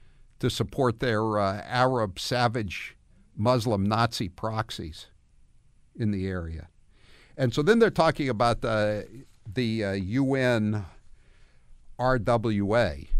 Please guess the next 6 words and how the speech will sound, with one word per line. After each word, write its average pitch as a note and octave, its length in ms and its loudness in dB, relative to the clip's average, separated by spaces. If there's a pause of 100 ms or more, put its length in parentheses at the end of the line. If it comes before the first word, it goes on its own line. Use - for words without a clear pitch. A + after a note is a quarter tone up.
(340)
the, G#2 320 -2
uh, F#2 340 -4
the G2 120 -6
relief G#2 680 -2 (100)
organization G2+ 840 -2
alleged F#2+ 720 -4